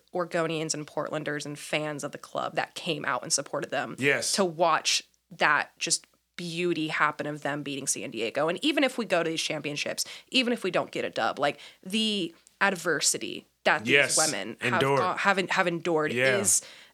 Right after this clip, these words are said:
Speaker 1: something to be noted and something to mourn in some way, but something to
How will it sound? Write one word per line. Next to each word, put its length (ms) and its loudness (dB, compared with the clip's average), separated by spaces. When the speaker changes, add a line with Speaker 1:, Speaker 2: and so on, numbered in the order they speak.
Speaker 1:
something 760 2
to 240 0
be 120 -4
noted 380 -2
and 100 -2
something 600 2
to 560 0
mourn 600 0
in 80 0
some 260 2
way, 280 2
but 100 2
something 360 2
to 140 -6